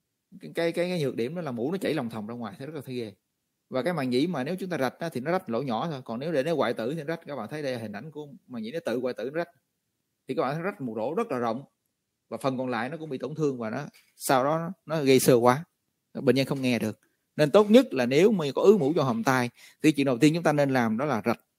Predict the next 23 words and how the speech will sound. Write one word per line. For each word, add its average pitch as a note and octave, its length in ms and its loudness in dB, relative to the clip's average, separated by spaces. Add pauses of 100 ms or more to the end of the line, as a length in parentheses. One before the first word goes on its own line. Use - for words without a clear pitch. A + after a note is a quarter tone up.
tháo C#3+ 140 6
mũ A2+ 240 -4 (120)
ngay C3+ 120 0
lập A2+ 180 -2
tức, C#3+ 120 -2 (540)
à, A#2 160 -2
sớm D#3+ 260 4
nhất G#3 140 8
có C#3+ 100 -2
thể. A#2 180 -2 (2250)
Về D3+ 120 12
mặt D#3 140 6
biến G#3 160 10
chứng G#3+ 180 10
mà D3+ 80 4
nói D#3 260 2 (160)
thì C3 100 2
đối D#3 120 6
với F#3 120 8
viêm E3 140 4
tay C#3+ 100 4
giữa B2 160 2
cấp F3+ 220 2